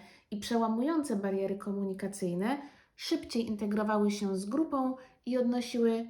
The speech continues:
większe sukcesy w szkole. Sporo zależy również od nauczycieli, a w szczególności ich postaw wobec nowo przybyłych dzieci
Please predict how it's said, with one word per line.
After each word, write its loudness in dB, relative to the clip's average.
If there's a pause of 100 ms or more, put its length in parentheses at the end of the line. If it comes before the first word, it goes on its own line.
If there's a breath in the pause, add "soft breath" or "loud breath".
(160)
większe -2
sukcesy -4 (320)
w -18
szkole. -10 (2250 soft breath)
Sporo 4
zależy 6
również 2
od -6
nauczycieli, 0 (540)
a 4
w -6
szczególności -2
ich -8
postaw -2
wobec -2
nowo 0
przybyłych 0
dzieci -4